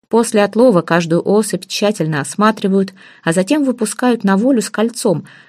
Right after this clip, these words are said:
отмеченным уникальным регистрационным номером. Всё это делается для того, чтобы впоследствии,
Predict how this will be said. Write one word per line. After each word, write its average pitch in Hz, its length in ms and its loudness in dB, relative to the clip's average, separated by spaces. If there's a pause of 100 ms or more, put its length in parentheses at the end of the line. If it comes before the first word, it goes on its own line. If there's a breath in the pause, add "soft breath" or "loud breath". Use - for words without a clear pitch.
отмеченным 170 640 -2
уникальным 214 560 2
регистрационным 175 800 0
номером. 156 560 0 (640 soft breath)
Всё 196 220 0
это 175 180 2
делается 165 500 2
для 156 160 0
того, 165 320 0
чтобы 156 260 -4
впоследствии, 180 800 -2